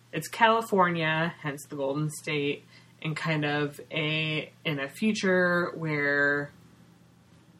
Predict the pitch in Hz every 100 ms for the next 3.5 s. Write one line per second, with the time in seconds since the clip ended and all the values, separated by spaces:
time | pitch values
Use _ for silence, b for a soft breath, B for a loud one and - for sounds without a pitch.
0 | - 151 165 170 165 - - 254 247 233
1 | 233 165 160 160 180 185 180 180 175 147
2 | 147 - 165 - 170 160 151 135 - -
3 | - 190 180 180 -